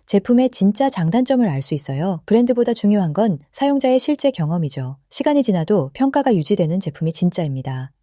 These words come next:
비슷한 제품 중에서도 유독 반응이 좋은 제품만 추려 소개해드렸어요.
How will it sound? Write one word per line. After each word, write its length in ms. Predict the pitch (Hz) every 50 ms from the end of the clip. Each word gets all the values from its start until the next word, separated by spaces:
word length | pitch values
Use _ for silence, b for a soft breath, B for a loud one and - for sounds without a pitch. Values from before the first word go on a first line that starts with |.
| _ _
비슷한 380 | - 233 226 - - 294 285
제품 300 | 269 262 240 - 254 233
중에서도 480 | 226 - 208 208 202 - 196 175 254 254
유독 240 | 208 180 170 - -
반응이 400 | - 175 156 165 190 208 214 226
좋은 280 | 220 - 180 180 202 214
제품만 520 | 208 190 160 - 170 165 165 185 214 226
추려 260 | 233 - 262 254 262
소개해드렸어요. 960 | 254 - 262 - 247 233 240 233 220 196 190 175 - - 143 139 135 139 143 143